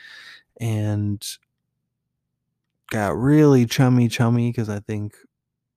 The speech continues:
my dad and his buddy Spud, not my sister Spud, but the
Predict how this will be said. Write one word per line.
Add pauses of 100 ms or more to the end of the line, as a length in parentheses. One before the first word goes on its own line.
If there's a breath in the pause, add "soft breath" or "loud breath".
(380)
my
dad
and (1800 soft breath)
his
buddy
Spud,
not
my
sister
Spud,
but
the